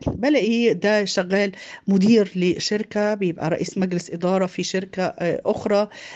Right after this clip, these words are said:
آه، بي-، بنستغلهم، الناس بتوع الجيش بنستغلهم في بعض الأعمال، آه، الميدانية. أيضًا ال-، ال-، ال-، النظام الجديد أو ال-، أو الاتجاه الجديد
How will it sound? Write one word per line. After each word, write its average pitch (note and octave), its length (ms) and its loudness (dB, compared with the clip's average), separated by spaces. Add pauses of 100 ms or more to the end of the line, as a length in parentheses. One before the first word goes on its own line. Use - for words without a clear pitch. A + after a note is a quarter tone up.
(160)
آه، F#3 300 4
بي-، G3 300 4
بنستغلهم، G3 1040 -2
الناس F#3 320 2
بتوع F3+ 320 -2
الجيش F#3+ 240 -2
بنستغلهم F#3 540 -2
في F#3 140 -4
بعض F#3 280 -2
الأعمال، F3+ 640 -2
آه، D#3+ 180 -2
الميدانية. F3+ 760 0 (520)
أيضًا A#3 280 4
ال-، F3+ 180 -2 (100)
ال-، E3+ 560 0
ال-، D#3 1160 2
النظام F3+ 420 2
الجديد A3 480 0
أو E3 240 -2
ال-، E3 320 -2 (380)
أو E3+ 180 2
الاتجاه F#3+ 540 2
الجديد G3 580 -2